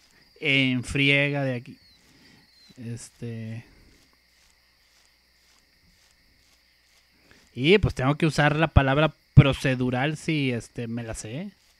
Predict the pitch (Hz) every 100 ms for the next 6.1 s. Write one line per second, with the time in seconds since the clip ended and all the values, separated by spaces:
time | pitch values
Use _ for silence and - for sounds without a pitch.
0 | _ _ _ _ _ _ _ _ - 156
1 | 156 151 151 - 170 165 233 294 269 262
2 | 202 - 190 190 143 123 113 123 185 -
3 | - - _ _ _ _ _ - - 180
4 | 175 143 175 160 180 - 311 - _ _
5 | 170 190 277 285 247 214 233 226 226 233